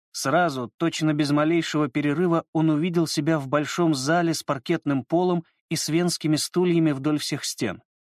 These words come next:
Над входной дверью и над тремя другими дверьми, ведущими в темные каморки, висели длинные ситцевые портьеры, красные, в желтых букетах. Такие же занавески слабо надувались и колыхались над окнами, отворенными в черную тьму двора.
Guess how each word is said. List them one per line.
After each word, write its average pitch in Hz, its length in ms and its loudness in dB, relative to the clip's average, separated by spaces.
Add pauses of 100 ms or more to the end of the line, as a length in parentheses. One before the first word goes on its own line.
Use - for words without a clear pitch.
(400)
Над 139 240 -2
входной 143 480 0
дверью 120 480 -4 (140)
и 160 80 2
над 156 220 0
тремя 156 320 2
другими 160 480 0
дверьми, 147 420 2
ведущими 131 520 -2
в 110 60 -8
темные 123 400 -2
каморки, 143 580 -2 (320)
висели 180 440 0
длинные 175 580 2
ситцевые 160 580 -2
портьеры, 117 600 -4 (340)
красные, 127 640 -2 (240)
в 127 80 -4
желтых 147 420 0
букетах. 139 640 -6 (800)
Такие 143 360 0
же 131 160 -2
занавески 131 600 0
слабо 135 440 0
надувались 131 680 -2
и 123 40 -4
колыхались 131 640 -4
над 139 220 0
окнами, 127 400 0
отворенными 131 680 0
в - 80 -10
черную 127 480 -2
тьму 123 240 -2
двора. 117 420 -4